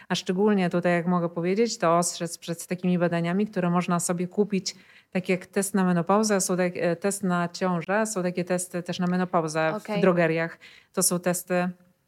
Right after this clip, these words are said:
Speaker 1: e, tragicznie złe, dlatego że one nic nie mówią.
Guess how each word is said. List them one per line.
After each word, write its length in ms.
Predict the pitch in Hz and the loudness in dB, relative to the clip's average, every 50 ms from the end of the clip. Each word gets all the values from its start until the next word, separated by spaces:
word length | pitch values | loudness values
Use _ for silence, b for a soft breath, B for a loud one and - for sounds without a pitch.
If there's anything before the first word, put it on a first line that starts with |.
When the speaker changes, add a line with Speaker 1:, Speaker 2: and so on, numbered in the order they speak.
| _ _ _ _ _ _ _ - - _ _ _ _ _ _ _ | _ _ _ _ _ _ _ -20 -20 _ _ _ _ _ _ _
Speaker 1:
e, 260 | - 180 175 170 175 170 175 - | -2 -2 0 0 0 -2 -4 -2
tragicznie 680 | - 202 220 220 233 226 - - 180 160 160 156 147 147 147 | 0 2 2 4 2 0 0 0 0 0 0 0 0 -2 -2
złe, 440 | 147 147 160 165 160 160 170 190 208 b b b b b b | -2 0 2 2 2 2 0 -2 -4 b b b b b b
dlatego 320 | - 180 180 196 190 202 196 | -4 -2 0 0 0 0 2
że 100 | 185 190 | 2 4
one 160 | 196 202 208 | 4 4 6
nic 300 | 220 233 233 226 - - | 6 4 4 2 0 -4
nie 100 | 151 139 | -4 -6
mówią. 440 | 139 - - - - - 117 - | -8 -8 -8 -8 -8 -8 -8 -10